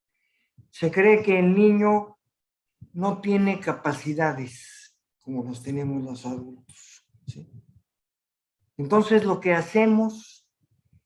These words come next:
es cegar las capacidades del niño para ver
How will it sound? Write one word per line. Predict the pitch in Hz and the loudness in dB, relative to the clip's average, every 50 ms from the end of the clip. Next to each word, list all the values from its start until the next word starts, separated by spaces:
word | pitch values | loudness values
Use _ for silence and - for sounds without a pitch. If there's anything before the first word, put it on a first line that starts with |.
| _ _ _ _ | _ _ _ _
es | - 185 190 190 - - - - _ _ | -4 -4 -4 -4 -6 -12 -18 -20 _ _
cegar | - - - - 170 156 160 185 196 226 254 - - - - _ _ _ _ _ _ _ _ _ _ _ - - _ _ _ - - - _ _ _ _ _ _ _ _ _ _ _ _ | -20 -12 -4 -2 0 2 4 4 4 4 2 0 -4 -12 -18 _ _ _ _ _ _ _ _ _ _ _ -20 -20 _ _ _ -20 -20 -20 _ _ _ _ _ _ _ _ _ _ _ _
las | 147 143 139 | -12 -12 -8
capacidades | - 160 - - 160 139 - 160 165 170 180 185 190 196 196 190 175 | -8 -10 -8 -6 -6 -6 -2 0 2 4 4 4 4 2 2 0 0
del | 160 165 156 160 | -2 -4 -4 -2
niño | 165 180 185 190 196 196 202 214 208 - _ _ _ _ _ _ _ _ _ _ _ _ _ _ | -2 -2 0 0 0 0 0 -2 -4 -8 _ _ _ _ _ _ _ _ _ _ _ _ _ _
para | 135 139 139 147 | -6 -4 -4 -2
ver | 143 156 165 165 160 - 120 - | 0 0 0 0 0 -2 -6 -14